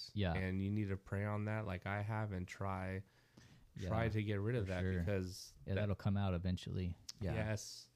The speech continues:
Speaker 1: Mm-hmm.
Speaker 2: And so that's, uh, that was a big one for me. I was just like, when I, when, when I learned that from you, or I learned that in the Bible, and I'm just like, "Wait, he, he knows what we're thinking."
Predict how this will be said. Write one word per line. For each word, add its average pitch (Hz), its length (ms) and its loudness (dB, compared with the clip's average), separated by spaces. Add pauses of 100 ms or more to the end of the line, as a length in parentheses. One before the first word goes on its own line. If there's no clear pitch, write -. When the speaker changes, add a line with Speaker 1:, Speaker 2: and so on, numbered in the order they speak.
Speaker 1:
Mm-hmm. 85 300 -4 (300)
Speaker 2:
And 95 160 -2
so 101 160 -2
that's, 98 300 -2
uh, 92 260 0 (400)
that 107 120 4
was 110 180 4
a 101 40 0
big 95 220 2
one 92 140 0
for - 140 -6
me. 90 200 -2
I 87 80 -2
was 90 140 -4
just 95 200 -4
like, 90 180 -2
when 92 140 0
I, 95 120 0
when, 92 560 -2
when 95 160 0
I 98 100 2
learned 113 240 2
that 98 120 0
from 98 180 0
you, 120 260 4
or 101 120 2
I 95 140 2
learned 98 240 0
that 95 160 2
in 90 160 0
the 87 80 -4
Bible, 104 480 0
and 101 120 0
I'm 95 140 0
just 95 220 -4
like, 92 200 -2 (440)
"Wait, 98 240 2
he, 98 200 0
he 101 180 0
knows 95 260 2
what 98 100 0
we're 92 120 0
thinking." 117 500 4